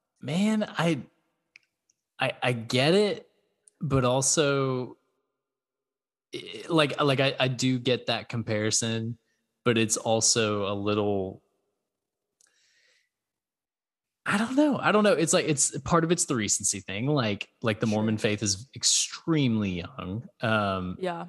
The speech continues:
Speaker 1: it's also, like, there are s-, like, countless just bizarre things about the founding of the,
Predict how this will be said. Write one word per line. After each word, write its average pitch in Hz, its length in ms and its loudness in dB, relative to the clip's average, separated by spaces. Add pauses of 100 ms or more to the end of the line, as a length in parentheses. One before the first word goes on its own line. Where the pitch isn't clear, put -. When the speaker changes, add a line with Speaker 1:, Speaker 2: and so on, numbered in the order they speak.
(140)
Speaker 1:
it's 117 140 -2
also, 117 400 0
like, 95 420 -2 (680)
there 95 320 -2
are 95 380 0 (760)
s-, - 400 0
like, 92 260 -2
countless - 1120 0 (1800)
just 113 360 0
bizarre 98 840 2 (680)
things 113 400 0 (100)
about 98 560 0 (320)
the 113 80 -4
founding 98 640 -2
of 90 80 -8
the, - 180 -6